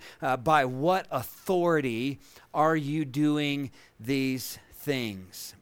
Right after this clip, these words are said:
Uh, in other words, they come to Jesus and they say, "Who do you think you are? How dare you speak against this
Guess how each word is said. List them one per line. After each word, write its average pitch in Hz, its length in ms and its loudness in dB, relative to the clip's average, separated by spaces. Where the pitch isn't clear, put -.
Uh, 113 180 -12
in 139 120 0
other 185 280 4
words, 131 760 -2
they 139 100 0
come 156 280 -2
to 147 160 -8
Jesus 117 640 -4
and 120 160 -4
they 117 120 -6
say, 123 360 -4
"Who 233 260 -6
do 185 140 -6
you 170 320 -2
think 151 560 -6
you 120 480 -4
are? 90 480 -8
How 240 240 2
dare 185 580 4
you 147 440 2
speak - 760 -4
against 135 500 -2
this 185 560 0